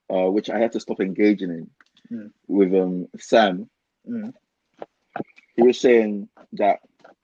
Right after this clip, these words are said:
Speaker 1: drill's the easiest thing to make.
Speaker 2: As in production-wise or, like, lyric-, lyrically? I mean, rapping-wise.
Speaker 1: Like, just, just, yeah, rapping-wise, it's like, it's, he said it's the easiest genre to make.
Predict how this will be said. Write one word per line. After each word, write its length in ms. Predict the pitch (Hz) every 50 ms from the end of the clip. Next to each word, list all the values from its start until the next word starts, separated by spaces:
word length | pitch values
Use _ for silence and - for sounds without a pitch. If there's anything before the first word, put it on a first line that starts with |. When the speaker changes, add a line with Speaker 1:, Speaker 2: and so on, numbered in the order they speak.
| _ - - _ _ _ _ _ _ 101 87
Speaker 1:
drill's 360 | - 107 123 127 123 113 -
the 80 | 110
easiest 420 | 104 - 110 110 107 104 101 - _
thing 160 | 113 104 95
to 100 | - -
make. 260 | 92 98 104 101 - - _ _ _ _ _ _ _ _ _ _ _ _ _ - _ _ _ _ _ - _ _ _ _
Speaker 2:
As 160 | 101 92 -
in 140 | 117 113 110
production-wise 640 | - 135 117 143 139 123 - 143 123 113 110 104 110 113
or, 140 | 110 104
like, 200 | 101 98 98 - - - 95 - _ -
lyric-, 360 | 87 110 117 117 - - - _
lyrically? 480 | - 113 110 107 - - - - 143 - _ - -
I 80 | 117
mean, 280 | 117 110 101 98 98 95 - -
rapping-wise. 440 | 104 113 113 - - - 98 98
Speaker 1:
Like, 160 | 98 - 131 -
just, 260 | 113 110 - _ _
just, 260 | _ 113 107 - - _
yeah, 160 | - 202 -
rapping-wise, 560 | - 107 101 101 - 104 92 92 90 87 85 92 _
it's 120 | 87 -
like, 140 | - - -
it's, 120 | - - _ - -
he 60 | -
said 200 | - - 107 104
it's 100 | 98 87
the 120 | - - -
easiest 380 | 107 104 101 92 - - -
genre 300 | 90 101 101 98 92 87
to 120 | - _ 98
make. 220 | 92 98 95 -